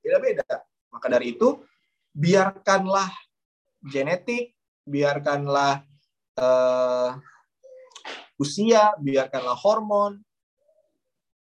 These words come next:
biarkanlah jenis kelamin yang mengaturnya secara otomatis. Ya, teman-teman semua. Kita hanya bisa kontrol apa yang bisa kita kontrol.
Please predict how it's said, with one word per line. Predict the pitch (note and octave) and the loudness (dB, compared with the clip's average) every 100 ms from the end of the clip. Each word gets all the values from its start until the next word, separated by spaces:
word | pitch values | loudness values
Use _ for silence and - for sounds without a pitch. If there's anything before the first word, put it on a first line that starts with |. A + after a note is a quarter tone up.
| _ _ | _ _
biarkanlah | C3+ C#3 C#3 C#3+ C#3 C#3 C#3+ | -6 -4 -2 -4 -2 -4 -4
jenis | C#3+ C#3 - | -6 -10 -4
kelamin | - A3 F3+ F3+ F3+ | -4 -2 -4 -6 -4
yang | D3+ D3 | -2 -2
mengaturnya | C#3+ C#3 C#3 C#3+ C#3 | -2 -4 -6 -6 -6
secara | C#3+ - A#2 - | -6 -6 -6 -6
otomatis. | A2+ G2+ - - - - - - - - | -10 -14 -14 -16 -14 -14 -14 -16 -20 -2
Ya, | G#2+ D3 | 0 0
teman-teman | C#3+ A#2 A2+ A2+ | -4 -8 -4 -4
semua. | A2+ A2+ A#2+ D3 - - _ _ _ | -4 0 0 0 -8 -20 _ _ _
Kita | - A3+ - C4+ C#4 C4 - | 0 0 4 6 8 6 4
hanya | G#3+ G#3 G3 | 2 4 4
bisa | F3 F3 E3+ - | 2 -2 -4 0
kontrol | G3+ A3 A3 A#3+ A#3+ A#3+ - - | 2 2 -2 -2 0 -2 -6 -8
apa | F#3 G3 _ A3+ A3+ | -6 -6 _ 0 0
yang | G#3 F3 | 0 -4
bisa | D#3+ D#3+ | -8 -10
kita | D3+ D3 B2+ | -10 -10 -4
kontrol. | F#3 A3+ B3+ B3+ | -4 0 -2 -2